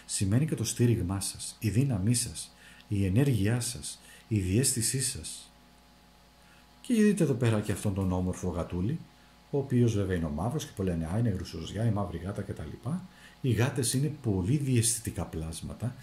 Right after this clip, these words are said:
και μάλιστα σας πληροφορώ τις γάτες, βεβαίως, οκ, σε κάποιες περιπτώσεις υπάρχει και μια αντιστροφή ενέργειας, αλλά δεν θα μπω σε αυτό.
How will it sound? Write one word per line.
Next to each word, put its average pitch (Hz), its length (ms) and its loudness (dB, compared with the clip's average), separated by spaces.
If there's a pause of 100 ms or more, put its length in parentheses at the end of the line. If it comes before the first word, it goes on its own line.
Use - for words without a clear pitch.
(280)
και 95 140 0
μάλιστα 98 600 0
σας - 180 -4
πληροφορώ 82 480 -4
τις 131 240 0
γάτες, 95 480 -4
βεβαίως, 104 400 -2 (180)
οκ, 113 220 0
σε 107 140 0
κάποιες 117 240 0
περιπτώσεις 139 580 0 (1080)
υπάρχει 135 260 0
και 151 60 4
μια 139 100 6
αντιστροφή 123 420 4
ενέργειας, 127 360 2
αλλά 123 140 4
δεν 107 140 4
θα 101 100 0
μπω 80 100 -2
σε - 120 -8
αυτό. - 160 -12